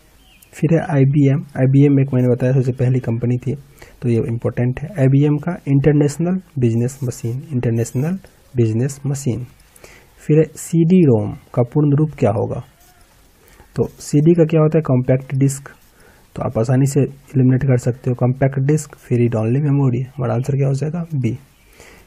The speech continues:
फिर निम्नलिखित उत्पादकों में कौन सा उत्पादक Pentium brand नाम से बेचा जाता है? तो Pentium का क्या आता है?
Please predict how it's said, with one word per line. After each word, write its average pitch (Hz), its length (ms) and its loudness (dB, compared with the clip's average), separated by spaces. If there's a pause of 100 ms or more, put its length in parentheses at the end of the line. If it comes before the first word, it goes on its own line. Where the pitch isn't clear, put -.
(140)
फिर 156 160 4
निम्नलिखित 165 520 4
उत्पादकों 135 680 2
में 110 320 -2 (520)
कौन 160 200 4
सा 170 140 0
उत्पादक 127 600 0
Pentium 143 560 2 (760)
brand 123 460 2
नाम 117 240 2
से 139 180 -2
बेचा 120 280 0
जाता 117 380 -6
है? 135 100 -10 (360)
तो 135 100 0
Pentium 143 580 4
का 156 60 2
क्या 147 180 2
आता 139 260 0
है? 175 160 -2